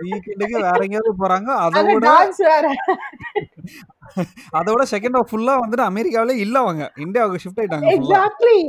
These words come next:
Speaker 2: So it's like, how many commitments you have over there and எப்படி அப்படியே எல்லாத்தையும் அப்படியே விட்டுட்டு ஜாலியா இருக்கீங்கன்னு எனக்கு புரியவே இல்லை. இப்ப, இப்ப வந்து என்னோட பிரைமரி கன்சர்னே அதுதான். How is it even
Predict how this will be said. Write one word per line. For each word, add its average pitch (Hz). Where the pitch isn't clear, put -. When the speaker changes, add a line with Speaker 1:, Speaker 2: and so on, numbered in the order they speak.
Speaker 2:
So 381
it's 403
like, 440
how 302
many 440
commitments 302
you 339
have 247
over 269
there 202
and 320
எப்படி 254
அப்படியே 381
எல்லாத்தையும் 339
அப்படியே 349
விட்டுட்டு 294
ஜாலியா 330
இருக்கீங்கன்னு 294
எனக்கு 262
புரியவே 302
இல்லை. 247
இப்ப, 330
இப்ப 294
வந்து 392
என்னோட 330
பிரைமரி 320
கன்சர்னே 311
அதுதான். 254
How 269
is 330
it 330
even 320